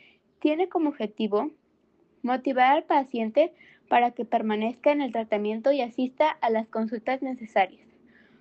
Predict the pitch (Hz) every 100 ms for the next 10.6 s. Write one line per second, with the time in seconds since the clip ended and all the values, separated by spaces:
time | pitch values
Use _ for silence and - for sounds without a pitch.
0 | _ - 254 240 240 254 277 - 247 240
1 | 247 285 302 240 220 _ _ _ _ _
2 | _ _ _ - 247 254 - 302 - 269
3 | 208 190 - - _ _ 262 262 254 247
4 | - _ _ _ - 247 247 254 233 233
5 | 220 277 330 - - 240 226 - 226 240
6 | 247 294 285 262 220 220 240 262 294 320
7 | - 233 220 220 220 220 220 - 233 294
8 | 302 262 240 220 - - _ - _ 254
9 | 247 - 240 226 - 262 277 294 311 311
10 | 233 208 226 - 294